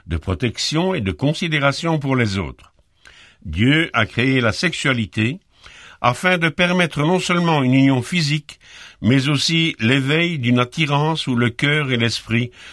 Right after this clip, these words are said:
devaient avoir leur place. Dieu avait prévenu Adam que s'il mangeait du fruit de l'arbre de la connaissance du bien et du mal,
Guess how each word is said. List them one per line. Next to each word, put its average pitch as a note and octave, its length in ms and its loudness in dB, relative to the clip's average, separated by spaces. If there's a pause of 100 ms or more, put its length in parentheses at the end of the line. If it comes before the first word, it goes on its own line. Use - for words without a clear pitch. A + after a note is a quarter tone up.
(120)
devaient A2+ 300 0
avoir A2+ 240 2
leur G2+ 240 -4
place. - 500 -8 (840)
Dieu A#2 460 2
avait A2 220 0
prévenu A#2 400 2
Adam A#2+ 360 0 (560)
que - 100 -2
s'il D#3 200 0
mangeait E3 380 2
du D#3 140 0
fruit D3+ 340 -2
de B2 100 0
l'arbre B2+ 320 0
de G#2+ 80 -2
la A2+ 120 0
connaissance A#2+ 600 -2
du G#2 140 -4
bien B2 240 0
et E3+ 80 -2
du B2+ 140 0
mal, A#2 380 0